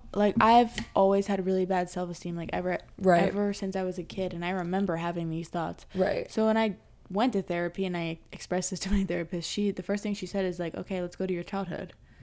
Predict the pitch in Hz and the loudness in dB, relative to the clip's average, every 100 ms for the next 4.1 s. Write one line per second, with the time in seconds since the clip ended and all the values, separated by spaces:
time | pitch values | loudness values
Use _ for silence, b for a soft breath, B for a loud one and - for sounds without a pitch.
0 | - 214 220 214 247 202 202 185 170 208 | -4 2 4 4 2 2 0 0 0 0
1 | 208 196 190 185 190 190 185 175 170 170 | 0 8 8 10 6 6 6 6 4 4
2 | 165 165 233 285 - 208 208 - - 190 | 4 2 -2 -2 -2 2 6 6 2 -6
3 | b b - - 202 185 196 190 202 196 | b b -20 -2 0 2 2 6 6 4